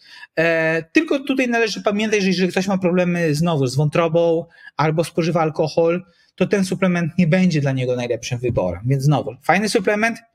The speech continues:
super działanie, ale jeśli ktoś ma problemy z wątrobą lub spożywa dużo alkoholu,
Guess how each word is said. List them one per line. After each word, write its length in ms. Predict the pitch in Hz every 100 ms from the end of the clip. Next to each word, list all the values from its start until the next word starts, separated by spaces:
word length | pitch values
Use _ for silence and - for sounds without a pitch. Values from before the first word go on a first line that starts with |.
| _ -
super 360 | - 185 226
działanie, 680 | 196 190 185 202 262 262 _ _ _
ale 340 | 180 208 185 151
jeśli 320 | 143 151 147
ktoś 200 | - 135
ma 120 | 139
problemy 360 | 147 147 175 214
z 60 |
wątrobą 640 | 220 262 262 220 202 202 202 _ _ 196
lub 160 | 190
spożywa 400 | - 185 190 196
dużo 200 | 175 175
alkoholu, 580 | 170 165 147 170 214